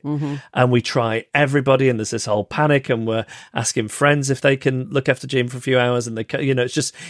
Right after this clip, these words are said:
Speaker 2: it was just before Christmas, so it was a perfect storm of nobody being around 'cause they were at Christmas parties, and
Speaker 1: Mm.
Speaker 2: and, and this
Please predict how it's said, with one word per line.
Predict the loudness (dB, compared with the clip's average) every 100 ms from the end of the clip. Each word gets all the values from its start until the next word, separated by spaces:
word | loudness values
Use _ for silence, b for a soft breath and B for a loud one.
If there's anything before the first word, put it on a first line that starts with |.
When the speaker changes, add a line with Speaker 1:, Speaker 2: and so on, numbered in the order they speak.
| B
Speaker 2:
it | -2
was | -2
just | 2 2 2
before | -4 0 2 2
Christmas, | 0 0 -2 -2
so | -2
it | -2
was | -6
a |
perfect | -4 2 2 2 -6 -6
storm | -8 2 4 4 0 -6 -16 -20 B B B
of | 2 2 2 -4
nobody | 0 4 4 4 2 0
being | 0 0 0
around | 0 -2 -4
'cause | -2
they | 0
were | 0
at | -2
Christmas | -6 -10 -12
parties, | -4 0 0 0 -2 0 0 -2
and | -6
Speaker 1:
Mm. | -8 -8 -10 -12 -14 -18 _ -20 B B B
Speaker 2:
and, | B 0 2
and | 2 2
this | 0